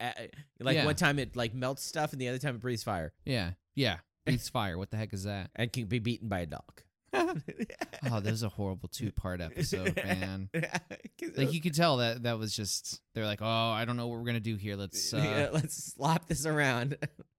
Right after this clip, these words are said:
Speaker 2: But now with this, it's like, I, you know, I'm trying to think of, like, what could the powers be? Like, what i-,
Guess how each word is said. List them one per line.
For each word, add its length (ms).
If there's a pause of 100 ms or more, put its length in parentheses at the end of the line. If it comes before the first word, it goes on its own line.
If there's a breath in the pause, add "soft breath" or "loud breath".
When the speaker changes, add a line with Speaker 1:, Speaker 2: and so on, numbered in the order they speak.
(200)
Speaker 2:
But 120
now 160
with 100
this, 240
it's 180
like, 400
I, 100
you 220
know, 60
I'm 80
trying 200
to 40
think 220
of, 180
like, 180
what 200
could 100
the 80
powers 440
be? 340 (240)
Like, 180
what 100
i-, 40